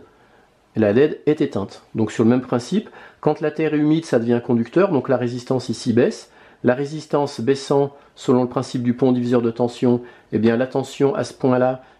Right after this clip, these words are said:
et donc sur ma patte de commande, s'abaisse. Vu qu'elle s'abaisse, ça ouvre le circuit, ça éteint la led. Et puis quand la terre est, est sèche, ben, ça devient très résistant. Ça devenant très résistant, eh bien, du coup la tension ici monte à ce niveau-là.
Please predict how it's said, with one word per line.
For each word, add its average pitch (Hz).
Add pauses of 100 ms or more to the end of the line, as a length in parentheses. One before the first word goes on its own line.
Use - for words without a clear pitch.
et 113
donc 127
sur 131
ma 117
patte 117
de 117
commande, 117
s'abaisse. 127
Vu 135
qu'elle 135
s'abaisse, 127 (460)
ça -
ouvre 139
le 131
circuit, 131
ça 123
éteint 110
la 98
led. 147 (400)
Et 123
puis 123
quand 156
la 139
terre 139
est, 113
est 117
sèche, - (480)
ben, 104
ça 113
devient 113
très 120
résistant. 120 (200)
Ça -
devenant 127
très 127
résistant, 123
eh -
bien, 107
du 110
coup 127
la 120
tension 117
ici 120
monte 147 (480)
à 117
ce -
niveau-là. 101